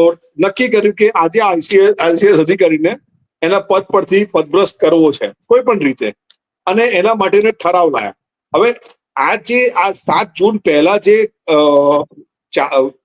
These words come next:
વાત-, વાતાવરણ ચાલતું હતું, અ, અંદર, અંદર, અંદર ખાને, એમાં લોકોને એવું થઈ ગયેલું કે આ વખતે તો કંઈક ને કંઈક મોટી નવા જૂનીના એંધાણ છે. અને સાત જૂને સરદાર સાહેબે, અ, કમિશનર, અ, ની હાજરીમાં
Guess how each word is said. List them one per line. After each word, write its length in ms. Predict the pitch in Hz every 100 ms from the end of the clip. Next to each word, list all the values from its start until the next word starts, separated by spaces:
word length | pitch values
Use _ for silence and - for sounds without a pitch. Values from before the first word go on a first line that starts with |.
| -
વાત-, 280 | 117 123 120
વાતાવરણ 460 | 123 - 185 202
ચાલતું 400 | 196 165 143 202
હતું, 200 | 185 160
અ, 320 | 147 139 143 139
અંદર, 240 | 156 160
અંદર, 220 | 151 156 147 139
અંદર 220 | 151 160
ખાને, 320 | 139 120 107 - _ _ _
એમાં 220 | 147 190 214
લોકોને 440 | 180 180 226 233
એવું 360 | 233 190 202 214
થઈ 180 | 202
ગયેલું 240 | 208 214 214
કે 100 | 208
આ 200 | 160 202
વખતે 360 | 220 202 202 196
તો 100 | 214
કંઈક 260 | 202 165 185
ને 100 | 208
કંઈક 200 | 208 185
મોટી 240 | 160 190
નવા 260 | 165 147 175
જૂનીના 500 | 160 165 170 170 180 _ - - _ -
એંધાણ 380 | 151 147 156 151
છે. 220 | - 139 - - - _ _
અને 160 | 170 185
સાત 300 | - 170 226
જૂને 300 | 175 208 214
સરદાર 460 | - 160 185 202 -
સાહેબે, 340 | 165 175 185 190 - _ _ -
અ, 280 | 139 139 135 156 -
કમિશનર, 560 | 151 214 202 202 190 196
અ, 160 | 180 160 156 160 156
ની 100 | 175 170 165 175
હાજરીમાં 560 | 123 123 180 180 131 92